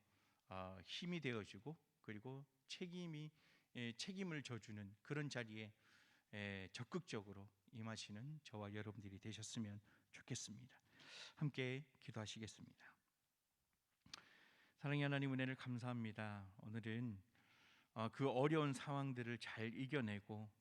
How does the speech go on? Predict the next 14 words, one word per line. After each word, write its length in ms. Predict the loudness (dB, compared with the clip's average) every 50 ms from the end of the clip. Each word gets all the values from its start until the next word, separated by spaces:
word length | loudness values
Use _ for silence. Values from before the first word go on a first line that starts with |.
| _ _
결국에는, 760 | -2 0 0 0 0 0 0 0 0 0 -2 -2 -4 -6 -8 _ -20 -20 -20 -20 -20 -20 -20 -20 -20 -20 _ _ _
어, 200 | -6 -4 -2 -2 2
예수님의 500 | 2 2 2 2 2 2 4 4 2 2
그 120 | 0 -2
족보 440 | -2 0 -2 -2 -4 -2 0 0 2
안에 200 | 2 2 0 0
들어가게 540 | -2 -2 -2 -2 0 0 -2 -2 -2 -6 -8
된, 360 | -6 -6 -6 -4 -4 -6 -8 -10 _ _ -12 -8
예, 200 | -6 -4 -4 -6 -8
그 400 | -6 -6 -4 -2 -2 -2 -4 -4 -6
루세의 460 | -8 -10 -6 -6 -4 -4 -4 -6 -6 -10 -16 -20 -20 -20 _ _
그 140 | _ -4 -2
이야기를, 800 | -2 -2 0 2 0 0 0 -2 -6 -4 -4 -4 -4 -4 -6 -8 -8
마지막을 800 | _ -6 -4 -2 -2 0 0 -2 -2 -4 -6 -6 -6 -6 -8 -8